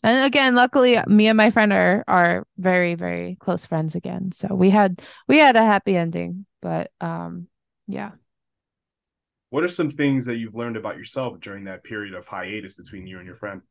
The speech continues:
Speaker 1: Um, I realized that I can be pretty judgmental <laughs> and, like, I hold people to very high standards, and that's not always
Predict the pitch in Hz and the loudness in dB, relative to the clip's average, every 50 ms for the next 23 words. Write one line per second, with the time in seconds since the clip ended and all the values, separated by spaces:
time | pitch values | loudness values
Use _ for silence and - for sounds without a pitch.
0 | _ _ _ _ _ _ _ _ _ _ _ _ _ - 240 262 262 269 269 269 | _ _ _ _ _ _ _ _ _ _ _ _ _ 2 4 6 6 6 6 4
1 | 269 262 - - 370 453 523 539 508 466 - - 294 302 285 277 - - 277 269 | 4 2 2 2 4 4 6 6 4 4 4 2 2 4 4 2 2 2 2 0
2 | 269 247 - 254 262 262 269 226 - 269 262 214 - 196 170 175 202 - - 247 | 0 0 0 -2 -2 -2 -2 -2 -2 -2 -2 -2 -2 -4 -2 -2 -4 -4 -4 -4
3 | 240 240 240 240 - _ - 240 240 220 196 - 214 226 214 233 - _ - 190 | -4 -4 -4 -6 -8 _ -4 -2 -2 0 0 -2 -2 -6 -8 -14 -16 _ -6 -2
4 | 226 220 214 202 202 202 190 170 180 180 180 196 202 196 185 190 208 233 214 - | -2 0 0 0 0 0 0 0 0 0 0 0 0 0 0 -2 -2 -4 -6 -4
5 | - 208 - - 202 190 190 185 180 175 180 - 185 175 180 180 - - 180 165 | -6 -8 -6 -4 -2 0 0 0 0 0 0 0 0 0 0 -2 -4 -4 -2 -2
6 | 165 170 170 185 190 196 202 196 208 - _ _ _ _ _ _ _ _ _ _ | -2 -2 -2 -2 -2 -2 -4 -6 -10 -14 _ _ _ _ _ _ _ _ _ _
7 | _ - - 185 180 175 170 170 170 170 170 170 - - 185 170 165 160 160 160 | _ -4 0 2 4 4 4 4 4 2 0 0 -2 -2 0 0 0 0 0 0
8 | 156 156 156 156 156 156 - - - - - | 2 2 0 0 -2 -6 -8 -14 -20 -20 -20